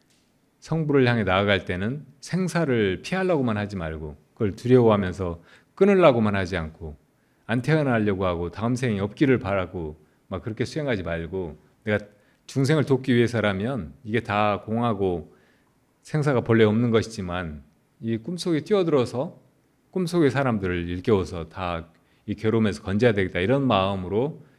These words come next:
이렇게 장대한 수행을 해나가라는 거예요. 보살도를 가라는 거예요. 그래서 보살이 이 생사하는 것은, 어, 업에 이끌려서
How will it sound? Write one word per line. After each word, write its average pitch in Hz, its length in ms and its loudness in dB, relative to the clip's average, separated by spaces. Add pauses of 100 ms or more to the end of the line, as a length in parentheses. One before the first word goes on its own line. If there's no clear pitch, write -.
(140)
이렇게 95 300 -4 (280)
장대한 117 580 2
수행을 104 480 -4
해나가라는 90 540 -4
거예요. 80 280 -12 (240)
보살도를 117 520 -2
가라는 85 400 -6
거예요. 71 180 -18 (760)
그래서 104 380 0 (720)
보살이 117 1040 2 (240)
이 107 140 -4
생사하는 147 600 -2
것은, 101 460 -4 (680)
어, 82 680 -8 (720)
업에 117 360 6
이끌려서 98 840 0